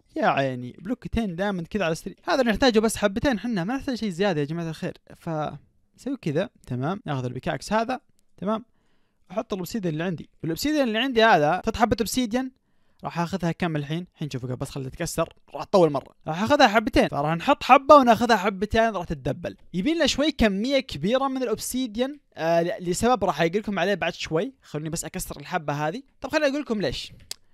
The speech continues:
بحبه الديرت لو حطيناها في الانفنتوري راح تعطينا حبه اندر بيرل، تمام؟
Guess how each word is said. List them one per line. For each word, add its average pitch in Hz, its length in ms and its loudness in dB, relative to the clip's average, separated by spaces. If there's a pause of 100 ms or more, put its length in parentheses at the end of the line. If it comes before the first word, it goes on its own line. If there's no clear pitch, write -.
(440)
بحبه 294 320 4
الديرت 220 520 2
لو 160 100 0
حطيناها 240 340 -4
في 226 60 -2
الانفنتوري 240 340 -2
راح 233 80 0
تعطينا 247 440 -8
حبه 277 560 -6 (1600)
اندر 233 280 -4
بيرل، - 200 -14 (500)
تمام؟ 185 280 -8